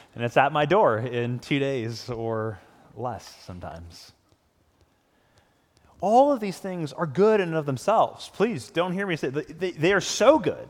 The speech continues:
They're great, incredible gifts. A-, and actually the problem, again, is not, not that they're bad, it's actually that they're so good, the gifts of those things are so good that they actually are in danger of eclipsing us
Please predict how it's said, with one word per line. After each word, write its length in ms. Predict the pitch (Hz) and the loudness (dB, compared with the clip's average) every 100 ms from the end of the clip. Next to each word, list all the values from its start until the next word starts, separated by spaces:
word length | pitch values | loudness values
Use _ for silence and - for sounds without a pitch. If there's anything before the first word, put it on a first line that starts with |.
| 95 120 | -14 0
They're 200 | 180 165 | 0 0
great, 540 | 120 170 220 269 190 | -4 -6 -2 -2 -2
incredible 760 | 147 - - 247 220 143 131 - - - 147 | -8 -10 -8 -2 0 0 -4 -6 -20 -14 -10
gifts. 640 | 143 269 277 - - - - - _ _ _ _ _ _ _ | -2 0 0 -4 -12 -12 -14 -20 _ _ _ _ _ _ _
A-, 180 | - 247 | 0 0
and 120 | 190 | 4
actually 240 | 226 285 214 | 2 0 -6
the 80 | 139 | 0
problem, 340 | 220 330 214 | 4 4 4
again, 220 | 147 240 | 2 0
is 100 | 151 | 0
not, 480 | 180 277 349 - - | 0 2 2 -4 0
not 160 | 240 285 | 0 2
that 80 | |
they're 80 | 196 | 0
bad, 320 | 147 190 285 | 2 4 4
it's 100 | 202 | 4
actually 200 | 220 - | -4 -4
that 180 | 208 180 | -4 -2
they're 100 | 175 | -2
so 540 | - - - 285 311 269 | -2 -4 2 4 4 0
good, 460 | 175 220 254 143 | 0 2 4 2
the 80 | 151 | -2
gifts 400 | 135 240 285 - | -4 -4 -4 -4
of 240 | 170 170 | -2 -2
those 240 | 180 202 208 | 0 -2 -2
things 240 | 214 175 - | -8 -10 -10
are 80 | - | -12
so 340 | - - 277 | -6 -2 -2
good 220 | 240 247 | 0 -2
that 120 | 180 170 | -2 -4
they 120 | 180 | -6
actually 440 | 196 240 - 214 | -4 -8 -6 -8
are 120 | 160 | -4
in 160 | 160 147 | -4 -2
danger 400 | 170 196 214 185 | -4 -4 -4 -4
of 160 | 143 143 | -2 -6
eclipsing 560 | - - 190 - 151 | -6 -8 -8 -6 -2
us 260 | 123 120 | -2 -4